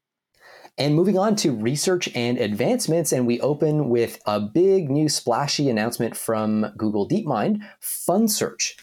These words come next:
making new discoveries in mathematical sciences using large language models. So big, big question right at the heart of, uh, A I really, of language modeling in particular though, is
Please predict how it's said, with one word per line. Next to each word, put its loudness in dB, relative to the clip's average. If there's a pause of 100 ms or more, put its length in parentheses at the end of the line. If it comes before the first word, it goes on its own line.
making 2
new 2
discoveries 0
in 2
mathematical -2
sciences 0
using 0
large 0
language -2
models. -4 (300)
So 0 (160)
big, 2
big 2
question 0
right 0
at -2
the -4
heart -2
of, 2 (300)
uh, -4
A 2
I 4
really, 4
of -2
language 2
modeling 2
in -4
particular 0
though, 2
is 0